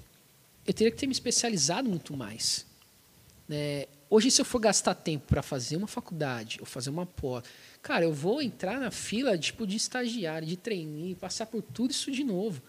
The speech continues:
Eu falei, "Cara, não quero isso." Qual é um jeito aonde eu consiga, se eu começar agora,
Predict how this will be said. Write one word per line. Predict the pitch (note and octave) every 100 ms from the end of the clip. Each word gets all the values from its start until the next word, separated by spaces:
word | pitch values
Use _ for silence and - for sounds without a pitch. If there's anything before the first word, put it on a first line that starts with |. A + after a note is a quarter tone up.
| - - -
Eu | -
falei, | A3
"Cara, | G#3
não | A3+
quero | - A#3+ C4+
isso." | C3 - - - - - - - B2 - - - - - -
Qual | B3+
é | E4
um | E4+ A#3
jeito | E3 F3 D3+ - D#3
aonde | E3 E3 D#3
eu | D#3
consiga, | E3 D3+ - F3 D#3 D3+ C3 - - -
se | - E3+
eu |
começar | - F3 E3 - B3
agora, | C#4+ G3+ F3 F#3+ A#3